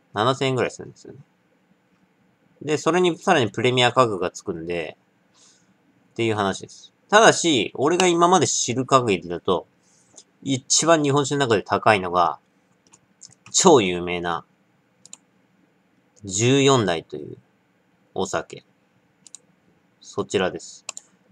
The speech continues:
十四代というお酒ですが、あれは、あ、違うわ。七百二十ミリリットル五千九百九十三円だから六千円だ。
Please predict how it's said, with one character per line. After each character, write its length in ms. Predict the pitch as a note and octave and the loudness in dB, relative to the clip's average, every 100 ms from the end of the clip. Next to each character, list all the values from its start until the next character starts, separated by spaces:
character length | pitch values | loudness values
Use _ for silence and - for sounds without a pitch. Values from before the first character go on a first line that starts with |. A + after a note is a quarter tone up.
| - | -16
十 320 | F#2+ A2 A#2+ | -6 0 0
四 260 | A2+ G#2+ F2+ | 2 0 -4
代 160 | - - _ _ _ _ _ _ _ _ | -10 -18 _ _ _ _ _ _ _ _
と 120 | - | -8
い 80 | F2+ | -6
う 40 | D#2+ | -6
お 80 | |
酒 260 | - E2+ - | -8 -12 -10
で 120 | D#2+ | -12
す 160 | - - | -12 -18
が、 140 | - - _ _ _ _ _ _ _ _ _ _ - | -20 -20 _ _ _ _ _ _ _ _ _ _ -6
あ 140 | - | -4
れ 80 | A2+ | 0
は、 260 | A2+ G2+ - _ _ _ _ _ _ _ - _ _ _ _ | 2 2 0 _ _ _ _ _ _ _ -20 _ _ _ _
あ、 160 | - G2+ - | -4 -4 -2
違 60 | A#2 | 2
う 40 | C#3 | 2
わ。 140 | D#2 - _ _ _ _ - _ - | 2 -4 _ _ _ _ -20 _ 0
七 180 | B2+ A3+ | 4 4
百 200 | G3 A#2 | 4 0
二 180 | G#2+ | -2
十 100 | A#2 | -2
ミ 160 | C#3 C#3 | 0 -2
リ 80 | B2+ | -4
リ 140 | C3+ | -6
ッ 0 | |
ト 100 | C3 | -2
ル 80 | G2 | 0
五 140 | G2 | 0
千 160 | B2+ F#3 | 0 2
九 80 | B2+ | 2
百 120 | G2+ | 0
九 120 | A#2 | -2
十 100 | G2+ | -4
三 160 | - G2+ | -2 -2
円 80 | G#2 | -2
だ 80 | |
か 80 | F#2 | -4
ら 60 | D#2+ | -2
六 180 | G2+ - | -4 0
千 140 | F3 | 0
円 60 | D#3+ | 0
だ。 200 | - | -4